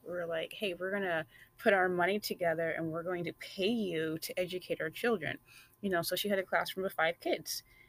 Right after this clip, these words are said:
little small private school. And, um, I think we're probably gonna be seeing more of that. Um, I've already been seeing a huge surge of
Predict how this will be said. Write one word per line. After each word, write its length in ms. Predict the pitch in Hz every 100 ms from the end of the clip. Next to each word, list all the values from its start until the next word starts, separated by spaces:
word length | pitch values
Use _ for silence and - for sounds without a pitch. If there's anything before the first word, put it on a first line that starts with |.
| _ _ -
little 220 | 220 220
small 340 | - 196 202
private 360 | - 240 277 -
school. 400 | - 156 156 -
And, 200 | 180 175
um, 320 | 170 160 156 - _ _ _ _ _ _ - -
I 140 | 220
think 360 | 226 247 302 349
we're 240 | 240 240
probably 520 | 214 - 262 359 427 427
gonna 200 | 440 415
be 120 | 339
seeing 420 | - 269 277 233
more 260 | 202 220 196
of 180 | 170 165
that. 520 | 175 - - - - - - - -
Um, 420 | 196 180 170 175 -
I've 180 | 233 269
already 320 | 302 294 240
been 140 | 214
seeing 340 | - 214 190 180
a 40 |
huge 380 | - 185 175 -
surge 420 | - 165 170 165
of 320 | 165 165 156